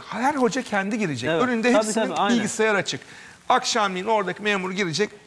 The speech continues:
Speaker 1: üç gün buna, üç, öncekileri de görmeyecek.
Speaker 2: Evet.
Speaker 1: Yani şey yapmaması gerekiyor.
Speaker 2: Aynen, aynen. Fa-,
Speaker 1: Bak
Speaker 2: farkında
Speaker 1: aman orada
Speaker 2: olmayacak.
Speaker 1: iki tane ihtarı var, bir tane ceza, yani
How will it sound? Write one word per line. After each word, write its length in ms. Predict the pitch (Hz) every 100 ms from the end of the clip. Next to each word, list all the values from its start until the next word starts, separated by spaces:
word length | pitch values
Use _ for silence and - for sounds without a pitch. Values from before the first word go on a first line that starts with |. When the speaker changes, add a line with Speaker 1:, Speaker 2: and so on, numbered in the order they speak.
| - -
Speaker 1:
üç 220 | 220 -
gün 200 | 185 151
buna, 120 | 170
üç, 140 | 185 -
öncekileri 520 | 190 202 214 220 208
de 60 |
görmeyecek. 600 | 165 196 196 175 131 113 123
Speaker 2:
Evet. 80 | 147
Speaker 1:
Yani 200 | 151 151
şey 220 | - 175
yapmaması 580 | 185 - 160 135 120 131
gerekiyor. 200 | 123 147
Speaker 2:
Aynen, 200 | 131 120
aynen. 160 | 127 107
Fa-, 100 | -
Speaker 1:
Bak 220 | - -
Speaker 2:
farkında 240 | 196 -
Speaker 1:
aman 140 | 208 214
orada 100 | 214
Speaker 2:
olmayacak. 280 | 214 214 -
Speaker 1:
iki 80 | -
tane 260 | 208 214
ihtarı 360 | 208 - 226 233
var, 200 | 180 170
bir 40 |
tane 340 | - 196 190 180
ceza, 360 | 180 175 185
yani 220 | 151 147